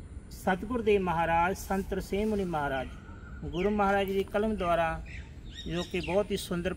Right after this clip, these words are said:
ਭਜਨ, "ਸ੍ਰੀ ਚੰਦ ਦੇਖੋ ਸਾਡਾ ਦਿਲ ਮੋਲਿਆ,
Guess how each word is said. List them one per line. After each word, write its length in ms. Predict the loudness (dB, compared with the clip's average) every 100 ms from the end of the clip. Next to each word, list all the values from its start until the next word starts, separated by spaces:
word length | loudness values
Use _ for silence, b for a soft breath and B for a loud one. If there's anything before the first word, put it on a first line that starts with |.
| 0
ਭਜਨ, 260 | 0 -2 -4
"ਸ੍ਰੀ 300 | -4 -2 -2
ਚੰਦ 300 | -2 -2 -2
ਦੇਖੋ 340 | -4 -4 -6
ਸਾਡਾ 360 | -4 -4 0 0
ਦਿਲ 280 | 0 -2
ਮੋਲਿਆ, 520 | -2 -2 -2 0 -2